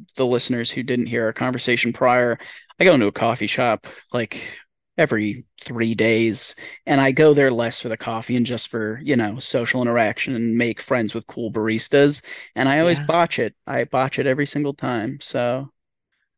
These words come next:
Speaker 1: thanks
Speaker 2: You'll
Speaker 1: for
Speaker 2: get
Speaker 1: letting
Speaker 2: there.
Speaker 1: me be myself, guys.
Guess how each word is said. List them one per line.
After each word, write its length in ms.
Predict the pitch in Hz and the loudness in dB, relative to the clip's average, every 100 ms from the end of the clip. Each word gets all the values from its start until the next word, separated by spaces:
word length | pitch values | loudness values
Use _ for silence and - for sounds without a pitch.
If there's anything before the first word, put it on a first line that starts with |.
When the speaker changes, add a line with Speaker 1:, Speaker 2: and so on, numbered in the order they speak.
| _ - | _ 0
Speaker 1:
thanks 180 | 151 143 | 4 4
Speaker 2:
You'll 80 | 160 | 4
Speaker 1:
for 20 | |
Speaker 2:
get 20 | 170 | 4
Speaker 1:
letting 180 | 165 156 | 4 4
Speaker 2:
there. 80 | 151 | 4
Speaker 1:
me 100 | 143 | 4
be 200 | 143 156 | 2 4
myself, 580 | 143 135 139 113 - | 4 2 0 -2 -4
guys. 540 | - 120 117 143 - | -6 -4 -4 -8 -12